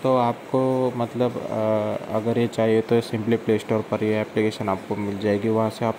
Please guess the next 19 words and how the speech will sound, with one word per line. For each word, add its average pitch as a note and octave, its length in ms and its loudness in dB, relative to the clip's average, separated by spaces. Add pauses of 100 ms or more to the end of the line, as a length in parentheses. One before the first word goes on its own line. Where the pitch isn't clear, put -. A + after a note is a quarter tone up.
इसे A2+ 160 -4
डाउनलोड G#2 400 0
कर A2+ 120 -2
सकते G#2+ 360 -4
हो B2 180 -4 (680)
और A#2+ 100 4
इसे C3 220 0
यूज़ A2 340 -2
कर A2+ 140 2
सकते - 380 -4
हो। G#2 200 -2 (640)
तो C3 280 2 (360)
इसकी B2+ 200 -2
रेटिंग B2 340 -2
भी B2+ 80 0
आप B2 100 2
देख B2 260 -4
सकते - 360 -6
हैं, C3 200 -6